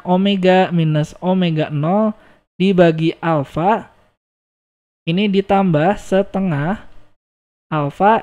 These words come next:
dikalikan dengan omega minus omega nol dibagi alfa dan dikuadratkan. Nah, ini kelihatannya rumit ya.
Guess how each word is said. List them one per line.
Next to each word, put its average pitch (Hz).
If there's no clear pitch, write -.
dikalikan 196
dengan 160
omega 208
minus 160
omega 170
nol 170
dibagi 165
alfa 160
dan 180
dikuadratkan. 170
Nah, 220
ini 302
kelihatannya 254
rumit 214
ya. 175